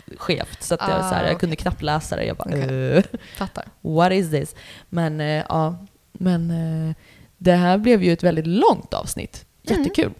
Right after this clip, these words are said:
Speaker 1: faktiskt.
Speaker 2: Men det är kul. Jag tror det är vårt
Speaker 1: Eh,
Speaker 2: längsta relationssnack vi kört, faktiskt.
Speaker 1: Jag tror faktiskt
Speaker 2: Mm.
Speaker 1: det. Eh, och jag, eh,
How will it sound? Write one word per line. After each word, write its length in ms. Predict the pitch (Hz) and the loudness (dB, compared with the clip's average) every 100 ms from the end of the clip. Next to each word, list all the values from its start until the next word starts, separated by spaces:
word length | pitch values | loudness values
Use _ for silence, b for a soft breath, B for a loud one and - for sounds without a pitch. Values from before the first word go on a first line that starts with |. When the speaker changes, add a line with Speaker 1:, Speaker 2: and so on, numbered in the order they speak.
| _ | _
Speaker 1:
faktiskt. 380 | - 185 - 311 | -4 -2 -4 -6
Speaker 2:
Men 60 | 440 | -4
det 60 | - | -6
är 20 | |
kul. 80 | - | -4
Jag 120 | 226 | -2
tror 140 | - 190 | 2 2
det 60 | |
är 40 | 262 | 2
vårt 100 | 185 | 0
Speaker 1:
Eh, 60 | |
Speaker 2:
längsta 520 | 202 196 - 208 196 - _ - | -2 -4 -4 -4 -4 -10 _ -8
relationssnack 480 | 202 208 170 - 262 | -6 -4 -6 -8 -10
vi 60 | |
kört, 240 | 233 - - | -12 -14 -14
faktiskt. 280 | - 214 202 | -14 -10 -8
Speaker 1:
Jag 100 | - | -4
tror 180 | 302 277 | -2 -2
faktiskt 320 | - - 233 | -6 -8 -6
Speaker 2:
Mm. 180 | 220 - B B B B | -6 -6 B B B B
Speaker 1:
det. 80 | - | -2
Eh, 480 | 185 185 180 180 180 | 0 0 -2 -2 -4
och 380 | - 190 _ - - _ _ _ _ _ _ | -6 -8 _ -20 -20 _ _ _ _ _ _
jag, 600 | - 175 170 165 165 165 | -2 2 4 2 0 -2
eh, 360 | 170 170 165 | -2 0 0